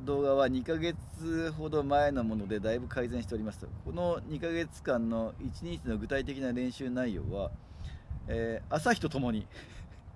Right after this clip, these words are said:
前日に興味を持った久保田コーチの動画を携帯に保存して、日の出に向かってひたすら動きのコピーをする。すごいですね。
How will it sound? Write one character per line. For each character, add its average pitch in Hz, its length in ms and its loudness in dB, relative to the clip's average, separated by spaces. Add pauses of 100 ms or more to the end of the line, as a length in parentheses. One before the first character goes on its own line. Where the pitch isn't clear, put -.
(680)
前 156 140 6
日 202 300 -2
に 190 180 0
興 202 240 2
味 170 140 2
を 127 60 2
持 117 120 0
っ 117 40 -4
た 101 120 -4
久 143 160 -8
保 196 100 0
田 170 140 2
コ 120 140 -2
ー 117 80 0
チ - 80 -4
の 107 100 0
動 110 300 0
画 113 80 2
を 113 200 -2
携 131 280 0
帯 139 160 4
に 131 80 -2
保 120 100 -4
存 127 240 -2
し - 100 -2
て、 117 200 0 (560)
日 - 180 -4
の 202 140 6
出 240 100 6
に 214 100 6
向 196 120 4
か 196 160 4
っ 202 80 2 (260)
て 196 260 2
ひ - 140 -16
た 165 160 2
す 170 180 -2
ら 165 200 8
動 151 240 -2
き - 120 -6
の 156 80 2
コ 151 200 -4
ピ - 140 0
ー 147 80 6
を - 20 0
す - 160 -8
る。 - 100 -14
す - 220 -12 (200)
ご 214 120 6
い 165 40 6
で 98 80 0
す - 120 -14
ね。 69 240 -10